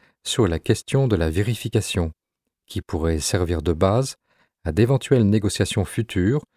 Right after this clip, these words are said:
sur le désarmement et la maîtrise des armements, nucléaires ou autres. Et il a d'autre part invité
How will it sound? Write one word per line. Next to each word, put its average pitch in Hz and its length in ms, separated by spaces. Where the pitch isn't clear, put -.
sur - 160
le 78 120
désarmement 98 680
et 165 140
la 104 100
maîtrise 110 480
des 87 220
armements, 85 380
nucléaires 107 580
ou 117 200
autres. - 320
Et 107 120
il 104 80
a 127 80
d'autre 120 260
part 135 240
invité 98 440